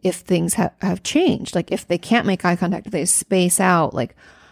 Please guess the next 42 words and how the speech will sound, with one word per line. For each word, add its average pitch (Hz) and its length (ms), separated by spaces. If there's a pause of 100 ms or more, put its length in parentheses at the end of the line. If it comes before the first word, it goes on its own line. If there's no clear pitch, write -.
(120)
that's 208 200
what 185 120
dissociation 165 640
usually - 180
does, 143 160
is 175 80
we - 80
kind 165 240
of 147 80
space. - 720 (420)
Um, 170 420 (880)
or 175 240
they 165 120
struggle 170 340
to 170 60
even 165 280 (100)
look 175 420
at - 60
me, 139 140
like, - 240
even 175 180
if 175 100
they 170 120
can 170 100
move 160 160
their 160 160
eyes 170 160
around, 156 200
they, 151 100
like, - 160
avoid 165 500 (180)
my 170 460
area - 540 (260)
where - 180
I 170 140
am 165 140
in 135 100
the - 80
room. - 300 (280)
And 247 220
so - 120
anyways, 165 380